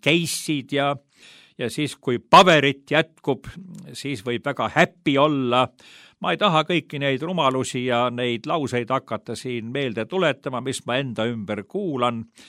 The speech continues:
ja kuulen, aga siin selgub ka inimisiku tugevus endal. Näiteks tugevale inimesele ei hakka see vulgaarkeel külge, vaid ta räägib klassikalist, kaunist,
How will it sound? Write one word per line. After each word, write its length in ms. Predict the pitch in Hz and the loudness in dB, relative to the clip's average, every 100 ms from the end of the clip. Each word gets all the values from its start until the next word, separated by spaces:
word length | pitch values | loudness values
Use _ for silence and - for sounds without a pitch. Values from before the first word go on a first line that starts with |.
| - - - | -20 -16 -2
ja 160 | 113 | 0
kuulen, 640 | 110 208 214 165 127 120 110 _ - - - - | 0 -2 0 4 4 2 -6 _ -20 -20 -12 0
aga 480 | 139 139 143 131 131 180 190 | 2 4 4 4 2 -6 -12
siin 300 | - 226 - | -6 -4 -4
selgub 540 | - 226 196 180 175 - | -2 -2 0 -2 -4 -2
ka 180 | 180 180 | 2 2
inimisiku 1000 | 220 220 165 180 208 190 165 _ - 165 | 0 -2 -2 -4 -4 -2 -4 _ -4 -2
tugevus 600 | 226 226 147 123 123 127 | 0 0 4 4 4 -2
endal. 680 | 160 190 135 107 95 98 98 90 _ - - - _ | 0 0 -2 -2 2 2 0 -6 _ -20 -20 -20 _
Näiteks 680 | 156 196 196 185 175 - - 180 180 | 0 0 0 -4 -4 -8 -4 0 0
tugevale 540 | - 214 185 175 170 180 | 0 -2 0 2 2 0
inimesele 560 | 220 190 160 - 165 165 | 0 -2 -2 0 0 2
ei 80 | 175 | 0
hakka 340 | 202 _ 151 | -2 _ -6
see 180 | - 156 | -2 -2
vulgaarkeel 880 | 175 160 214 185 147 - 190 143 127 | -2 0 4 4 2 2 2 2 4
külge, 560 | 202 143 90 82 87 76 - _ _ _ - | 8 8 6 -6 -8 -10 -14 _ _ _ 0
vaid 220 | 170 175 180 | 2 2 2
ta 80 | |
räägib 400 | 165 202 170 143 - | 2 2 2 -2 -2
klassikalist, 840 | 170 185 - 156 - 120 120 - | 0 2 0 -4 -4 -6 -6 -6
kaunist, 600 | - 160 185 147 117 - | 4 6 6 2 -4 -10